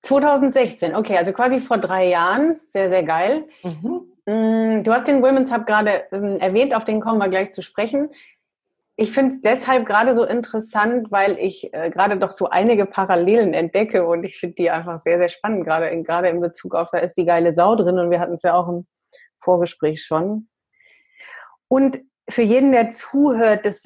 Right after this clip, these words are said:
Speaker 1: was du jetzt gerade gesagt hast, es lohnt sich so, so sehr und es ist natürlich immer einfacher zu sagen, in dem Moment, wo man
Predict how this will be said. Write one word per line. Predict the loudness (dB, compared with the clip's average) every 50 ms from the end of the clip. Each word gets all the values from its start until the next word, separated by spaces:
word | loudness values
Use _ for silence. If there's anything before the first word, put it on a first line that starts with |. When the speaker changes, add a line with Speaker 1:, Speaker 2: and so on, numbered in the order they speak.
| -14 _ -10
Speaker 1:
was | -6 -4 -4 -4 -2 0
du | 0
jetzt | 0 0 0
gerade | -2 -2 0 0 0
gesagt | 0 -2 -2 -4 -4
hast, | -8 -8 -8 _
es | -10 -10 -10 -8 -6
lohnt | -2 2 2 4 4 4 2 0 0
sich | -4 -6 -6 -6 -4
so, | -2 2 2 2 2
so | 2 2 0 0
sehr | 0 2 2 2 2
und | 2 0
es | -2 -6
ist | -6 -6
natürlich | -6 -6 -4 -4 -4 -2 -2
immer | -2 -2 0 0
einfacher | -2 -2 -2 -2 -2 -4 -4 -6
zu | -6 -6
sagen, | -2 0 0 0 0 -2
in | -4 -2
dem | -2 -2
Moment, | -2 -2 -2 -2 -4 -4
wo | -4 -4
man | -2 -2 -4 -4 -6